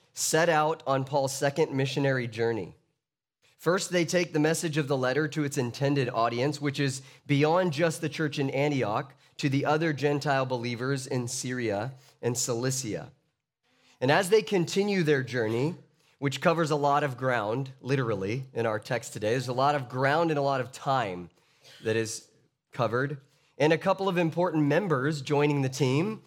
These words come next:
Timothy and Luke. The theme, though, that holds together verses one through ten of Acts sixteen is discernment. Situational discernment and spiritual discernment,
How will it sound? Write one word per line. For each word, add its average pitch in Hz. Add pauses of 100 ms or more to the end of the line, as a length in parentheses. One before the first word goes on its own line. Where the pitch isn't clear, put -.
(140)
Timothy 139 (280)
and 107
Luke. 113 (1900)
The 131
theme, 220
though, 143
that 135
holds 185
together 147
verses 135
one 143
through 139
ten 139
of 120
Acts 123
sixteen 117 (240)
is 110
discernment. 101 (360)
Situational 160 (840)
discernment 156
and 135
spiritual 147
discernment, 110